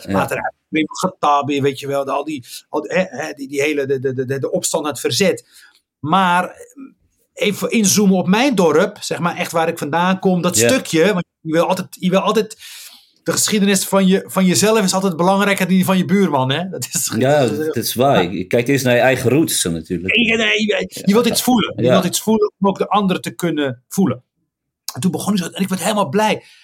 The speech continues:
Speaker 2: En toen ben ik, eh, en toen, dat verhaal heeft me niet losgelaten.
Speaker 1: Mhm.
Speaker 2: Er kwam er iets anders bij, en dat, eh, wil ik even benadrukken. In diezelfde periode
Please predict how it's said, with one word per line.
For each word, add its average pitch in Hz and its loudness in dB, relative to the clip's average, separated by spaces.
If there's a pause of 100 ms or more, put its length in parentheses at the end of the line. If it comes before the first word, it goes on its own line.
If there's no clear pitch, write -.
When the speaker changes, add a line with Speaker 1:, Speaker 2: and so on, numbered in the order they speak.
Speaker 2:
En 127 -12
toen 147 -8
ben 165 -4
ik, 165 -8
eh, 139 0
en 143 -14
toen, 214 -2
dat 190 -2
verhaal 226 2
heeft 262 -2
me 208 2
niet 196 0
losgelaten. 131 -2
Speaker 1:
Mhm. 107 -6
Speaker 2:
Er - -12
kwam 220 2
er 170 2
iets 127 -4
anders 214 0
bij, 220 2
en 190 -4
dat, 165 -4
eh, 165 -6
wil 160 -4
ik 160 -6
even 147 -4
benadrukken. 185 -4
In 175 -6
diezelfde 180 -2
periode 175 0